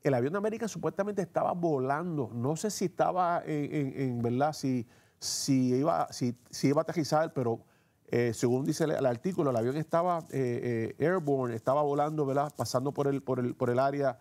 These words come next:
de, de, de, de, de Haití. Y cuando el avión creo que llega a Miami, eh, se dan cuenta de que también tenía par de orificios de bala. So, es una, es una cosa increíble.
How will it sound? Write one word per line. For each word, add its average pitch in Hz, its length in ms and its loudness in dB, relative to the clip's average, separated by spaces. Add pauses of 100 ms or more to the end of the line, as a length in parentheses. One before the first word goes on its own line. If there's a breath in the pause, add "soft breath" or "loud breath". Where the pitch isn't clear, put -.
(480 loud breath)
de, 123 340 2
de, 120 400 -2
de, 117 380 -2
de, 113 240 -2
de 113 140 -2
Haití. 196 440 -2 (480)
Y 123 600 0
cuando 120 260 -2
el 117 40 0
avión 127 220 -2
creo 156 160 -4
que 147 120 -4
llega 143 180 0
a 139 60 -2
Miami, 156 440 -4 (400 soft breath)
eh, 117 220 -4
se - 160 -2
dan 123 160 0
cuenta 147 340 -2
de 131 80 -2
que 117 100 -10
también 113 360 -6
tenía 127 320 -4
par 120 160 -2
de 123 80 -2
orificios 117 440 -4
de 113 140 -4
bala. 104 260 -6
So, 98 220 -8 (580 soft breath)
es 120 140 2
una, 156 320 2
es 135 120 -2
una 151 200 0
cosa 156 260 -2
increíble. 147 600 0